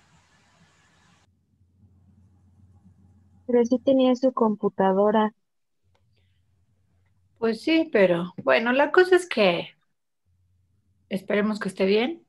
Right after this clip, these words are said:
Speaker 2: La realidad es que cuando queremos comunicarnos, hacemos lo necesario para comunicarnos. Entonces, pues ya,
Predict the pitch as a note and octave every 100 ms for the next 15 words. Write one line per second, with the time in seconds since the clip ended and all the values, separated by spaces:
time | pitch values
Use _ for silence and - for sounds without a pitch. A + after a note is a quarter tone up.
0 | _ _ _ _ _ _ - F#3 F3+ F#3+
1 | F#3 G3 G#3+ A3+ - - E3 F3+ F3+ -
2 | _ - E3+ F#3+ F#3+ G3+ G#3+ G#3 A3 A3
3 | A3+ A3 G3+ A#3+ F4 - _ _ _ _
4 | - D#3+ C#3+ - F#3 D#3+ F3+ G3+ G3+ F3+
5 | F3 D#3+ F3 F#3+ D#3+ F3 F#3+ F#3 F#3 A3
6 | A#3+ C4 D#4+ D#4 D#4 - - - _ _
7 | _ _ _ - F3+ F3+ F#3 F#3 F3+ G3
8 | F#3 - - _ _ _ _ _ _ _
9 | _ _ G3 G3 G3 -